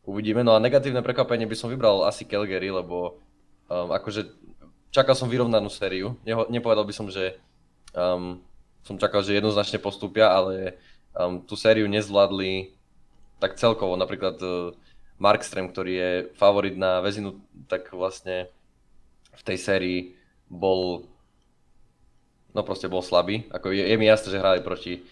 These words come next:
McDavidovi s Dreisaitlom, ale zas, e, napríklad poviem, že taký Quick bol tak päťkrát lepšie, možno Samo by to vedel lepšie zhodnotiť, e, takýto, ehm, takéto porovnanie, že Quick Markström, že s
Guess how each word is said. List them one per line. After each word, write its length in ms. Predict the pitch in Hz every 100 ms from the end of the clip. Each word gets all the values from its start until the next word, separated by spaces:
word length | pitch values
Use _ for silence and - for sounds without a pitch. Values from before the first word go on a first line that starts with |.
| _ _
McDavidovi 640 | 98 92 95 92 95 92 92
s 100 | 90
Dreisaitlom, 520 | 95 92 98 90 90
ale 480 | 87 87 87 90 - _ _ _
zas, 320 | 90 92 90 -
e, 400 | 90 87 87 87 - - - _ _ _ _ - - _ _ _ - _ -
napríklad 320 | 92 95 95 - -
poviem, 160 | 98 95
že 80 |
taký 160 | - 95
Quick 240 | - 107
bol 380 | 90 95 92 - _ _ _ _ _ _ _
tak 180 | - 101
päťkrát 280 | 107 98 98
lepšie, 240 | 95 -
možno 240 | 95 98 92
Samo 200 | 110 101
by 60 | 92
to 80 | 95
vedel 160 | 98 92
lepšie 240 | 98 98
zhodnotiť, 420 | 92 92 92 107 -
e, 60 | 92 92 90
takýto, 480 | 95 104 95 95 - - - _ -
ehm, 520 | 90 90 90 90 90 _ _ _ _ -
takéto 240 | 107 117
porovnanie, 560 | 117 110 110 110 107 107
že 240 | 104 98
Quick 240 | 95 113 101
Markström, 480 | 104 - - 104 98
že 160 | 95
s 240 | - -